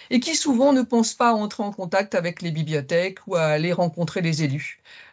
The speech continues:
Donc, euh, si leur politique est proche de celle que vous voulez voir développer, encouragez-les. Si ce n'est pas le cas,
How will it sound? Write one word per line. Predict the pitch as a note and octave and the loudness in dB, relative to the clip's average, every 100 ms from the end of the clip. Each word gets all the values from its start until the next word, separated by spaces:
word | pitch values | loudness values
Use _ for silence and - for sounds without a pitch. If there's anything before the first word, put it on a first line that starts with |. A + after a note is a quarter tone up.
| - | -4
Donc, | F3+ F#3 - | -2 -2 0
euh, | F#3+ E3+ D#3+ D#3 D#3 D#3 D#3 D#3+ | 2 4 4 2 0 -2 -2 -2
si | - - C4+ C4 B3+ | -2 0 2 4 6
leur | A#3 A3+ | 4 2
politique | B3 G#3+ G#3+ A#3+ A#3 A3+ G#3+ E3 - | 0 0 0 2 2 2 0 0 -2
est | F#3 | -8
proche | - A3+ A3 A3 - - _ F3+ | -4 0 2 0 -4 -8 _ -8
de | |
celle | F3+ A#3 G#3+ | -2 0 -2
que | G#3+ | -4
vous | F#3 F3+ | -6 -6
voulez | F#3+ G3+ | -8 -6
voir | F#3+ G#3+ | 0 2
développer, | A3+ F#3 F#3+ A3 A3 C#4 - _ _ _ _ _ _ _ _ _ _ | 2 0 -2 -2 -2 -2 -6 _ _ _ _ _ _ _ _ _ _
encouragez-les. | A#3+ A3+ B3+ A3 G#3 A#3 G3+ A3 B3 C#4 - - | 0 0 2 4 4 2 0 0 0 0 -4 -8
Si | - - C#4+ C4 | -6 -2 0 2
ce | B3+ | 2
n'est | B3 | 2
pas | B3 A3+ | 4 2
le | G#3+ | 4
cas, | B3 A#3 A3+ | 2 4 2